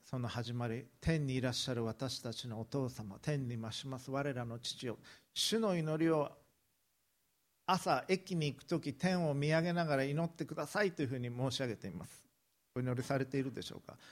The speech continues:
天を見上げながら、天におられる私たちのお父様、天に増します我らの父よと祈りを天に向かって立てるんです。そこから一日を始めていっていただきたい。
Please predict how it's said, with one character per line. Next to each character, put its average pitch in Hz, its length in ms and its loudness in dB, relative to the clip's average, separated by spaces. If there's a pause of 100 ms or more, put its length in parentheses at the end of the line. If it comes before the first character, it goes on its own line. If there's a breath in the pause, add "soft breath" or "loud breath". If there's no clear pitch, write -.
(200 loud breath)
天 170 240 4
を 143 80 4
見 135 160 2
上 139 120 2
げ 147 120 0
な 147 140 0
が 139 100 0
ら、 135 80 0
天 156 280 0
に 143 120 0
お 131 100 0
ら 135 120 2
れ 139 120 -2
る 127 120 -2
私 127 340 -4
た 135 100 -6
ち 120 140 -8
の 117 100 -4
お 113 40 -6
父 135 200 -6
様、 117 440 -10
天 147 200 -2
に 135 100 -2
増 120 140 -2
し - 160 -6
ま 131 120 -6
す 131 120 -12
我 131 220 -2
ら 123 100 -4
の 117 140 -6
父 - 300 -8
よ 113 160 -6 (760 soft breath)
と 175 300 0 (400)
祈 143 320 4
り 147 80 2
を 117 80 2
天 156 240 -2
に 135 60 0
向 117 100 -2
か 120 120 -6
っ - 20 -4
て 123 120 -6
立 - 200 -6
て 165 140 2
る 139 100 -2
ん 113 80 -6
で 107 80 -14
す。 - 80 -18
そ - 100 -14
こ 180 120 -4
か 240 160 -4
ら 202 60 0
一 143 220 -2
日 135 260 -2
を 113 240 0
始 117 260 -6
め 117 120 -4
て 113 120 -4
い 107 40 2
っ - 40 -4
て - 180 -4
い 110 80 -2
た 120 100 0
だ 113 120 0
き - 120 -16
た 113 160 -8
い。 92 80 -12